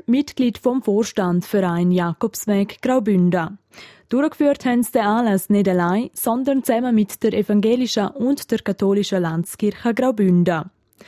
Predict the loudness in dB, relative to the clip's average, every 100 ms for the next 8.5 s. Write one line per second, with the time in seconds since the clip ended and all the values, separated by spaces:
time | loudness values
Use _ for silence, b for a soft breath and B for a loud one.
0 | B B B B -4 -4 0 0 2 4
1 | 2 0 0 0 -2 -4 -8 -4 0 2
2 | 2 2 2 2 2 0 0 -2 -2 -2
3 | -2 -2 -2 -2 -4 -2 -2 -2 -2 2
4 | 2 4 4 2 -2 -4 0 -2 0 -2
5 | 0 -2 -2 -2 0 0 -2 -8 -2 0
6 | 0 -4 -16 -18 -20 B B B B -2
7 | 0 -2 -4 -2 0 2 2 2 2 2
8 | 2 -2 _ -4